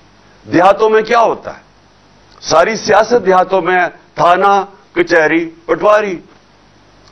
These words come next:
कभी सुना बर्तानिया के अंदर या स्विट्जरलैंड में या स्कैंडिनेविया में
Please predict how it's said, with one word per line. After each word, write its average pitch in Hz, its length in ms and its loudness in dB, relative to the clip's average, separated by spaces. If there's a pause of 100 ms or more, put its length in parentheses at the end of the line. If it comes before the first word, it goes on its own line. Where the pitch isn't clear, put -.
(120)
कभी 185 180 -2
सुना 214 280 2
बर्तानिया 190 560 0
के 190 120 -4
अंदर 175 360 0 (400)
या 160 100 0
स्विट्जरलैंड 180 600 -2
में 165 280 -4 (640)
या 180 100 2
स्कैंडिनेविया 185 800 0
में 175 360 -2